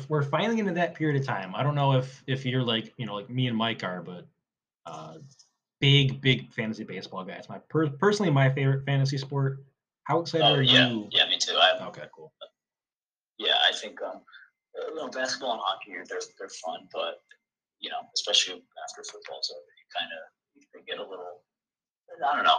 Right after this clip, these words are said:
Speaker 2: they're not, just not as, um, intriguing to me. And, uh, I mean, baseball, that, that's how I, you know, really got into fantasy sports was, was, was with baseball.
Speaker 1: Yeah.
Speaker 2: Um, so, I, yeah, I'm really looking forward to it. I, I'm trying not to look too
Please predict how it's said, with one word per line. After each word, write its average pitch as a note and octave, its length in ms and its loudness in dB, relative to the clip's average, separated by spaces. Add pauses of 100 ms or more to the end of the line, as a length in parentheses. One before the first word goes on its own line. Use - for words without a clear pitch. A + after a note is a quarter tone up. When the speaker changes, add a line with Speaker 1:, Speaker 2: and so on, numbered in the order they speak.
(120)
Speaker 2:
they're B2+ 100 -4
not, B2 120 -2
just - 180 2
not A2 220 4
as, - 200 -2
um, G#2 200 -4 (720)
intriguing - 560 -2 (220)
to - 160 -2
me. E2+ 220 -10 (360)
And, - 200 -6
uh, - 280 -2
I A#2 100 0
mean, G#2+ 140 -4
baseball, A2 400 2
that, A2+ 100 2
that's A#2+ 160 2
how G2+ 60 4
I, - 60 4 (340)
you - 80 -20
know, C2+ 100 -8
really - 200 -12
got C2+ 220 -4
into - 220 -12
fantasy - 540 -6 (520)
sports E2 360 -6
was, - 380 2
was, - 280 2
was - 220 -8 (100)
with - 180 -20
baseball. - 460 2 (320)
Speaker 1:
Yeah. F2+ 120 -12
Speaker 2:
Um, - 280 0 (200)
so, - 180 4
I, G2+ 340 6
yeah, - 160 8 (180)
I'm G2 120 -10 (400)
really - 200 -8
looking - 320 -12
forward E2+ 240 -6
to E2+ 180 0
it. E2+ 60 6
I, F2 100 10 (720)
I'm A2 80 2
trying - 200 10
not - 180 8
to - 100 -4
look F#2+ 140 -8
too G2+ 240 -4